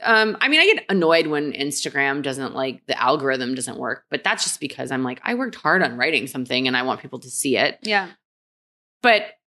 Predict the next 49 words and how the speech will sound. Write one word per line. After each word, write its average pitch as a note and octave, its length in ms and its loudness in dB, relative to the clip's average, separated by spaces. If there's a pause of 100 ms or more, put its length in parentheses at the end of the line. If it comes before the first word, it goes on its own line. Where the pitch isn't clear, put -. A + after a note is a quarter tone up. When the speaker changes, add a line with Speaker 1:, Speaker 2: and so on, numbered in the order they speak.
(260)
Speaker 1:
I F#3+ 160 4
try A3 240 2
to A3+ 100 2
make F3+ 220 2
a F3 60 0
practice - 560 -4
of C#3+ 120 0
when D3 120 2
I, C3+ 120 2
when C#3 140 -2
I C3+ 120 0
get C3+ 120 0
up, B2+ 240 -2 (140)
when D#3 120 0
I D3 60 2
get C3+ 300 -2
put C#3+ 100 -2
up - 140 -4
for C3+ 100 -2
jobs, C3 540 2 (400)
I - 80 0
ask C3 420 -2
the C#3 420 2 (440)
bra-, C3 260 0
brand C3+ 420 0
or C#3 80 0
client C3 580 -2
if - 100 -12
they're C#3 100 0
looking C3 320 -4
for C3 120 -2
any B2+ 120 -2
other A#2+ 160 -4
people E3+ 800 2 (260)
and - 140 -6
try C#3 160 -2
to C3 100 0
recommend B2 540 -4
people C3 300 -6
that C3 100 0
I B2+ 80 0
really B2 320 -4
like - 240 -4
on D3+ 100 -4
Instagram F#3 840 -2 (140)
for D#3+ 120 0
the D3 80 0
jobs D3 460 2
too. F#3 480 2